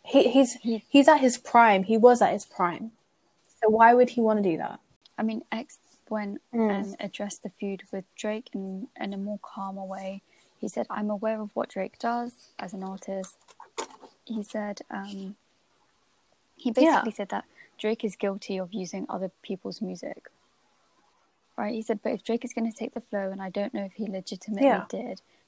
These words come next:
Speaker 2: but if that is the situation, at least reach out. And then if you want to run off with the flow, then run off with the flow. But I'm going through a lot right now.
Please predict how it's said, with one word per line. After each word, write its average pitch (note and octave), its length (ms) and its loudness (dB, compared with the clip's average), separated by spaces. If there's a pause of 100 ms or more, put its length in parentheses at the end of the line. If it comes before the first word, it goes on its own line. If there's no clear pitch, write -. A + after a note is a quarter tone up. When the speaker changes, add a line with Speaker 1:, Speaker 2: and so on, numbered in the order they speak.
(120)
Speaker 2:
but - 240 -2
if A3 220 -4
that A3 160 -6
is A3+ 100 -8
the A#3 100 -8
situation, G#3+ 720 -10
at - 200 -10
least G#3+ 280 -10
reach G3 260 -8
out. G3 260 -12 (400)
And A3+ 100 -6
then B3 100 -4
if A#3+ 120 -10
you B3 100 -2
want C4 200 -6
to B3 120 -4
run A3 220 -8
off G#3+ 160 -14
with F#3 100 -8
the G3 100 -8
flow, F#3+ 300 -8
then F#3+ 220 -10
run F#3+ 140 -8
off - 180 -4
with F#3 100 -12
the F#3 80 -8
flow. A3+ 380 -8
But - 120 -6
I'm F#3+ 120 -10
going G3+ 280 -8
through F#3+ 180 -10
a - 40 -12
lot G3 200 -10
right G3 160 -10
now. F#3+ 320 -14